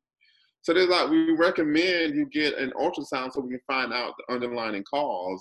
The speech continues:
and then we can figure out the best treatment to keep it from progressing." So it's, like, five stages. And so I'm in three, eight,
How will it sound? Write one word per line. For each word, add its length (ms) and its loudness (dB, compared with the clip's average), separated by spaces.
and 160 -8
then 220 -2
we 40 -4
can 300 -12
figure 160 -2
out 180 -6
the 140 -12
best 440 -6
treatment 420 -8
to 40 -16
keep 160 -16
it 100 -20
from 160 -8
progressing." 460 -6
So 140 0
it's, 100 0
like, 300 2
five 340 -2
stages. 720 -6
And 80 0
so 160 0
I'm 200 2
in 160 0
three, 440 0
eight, 220 0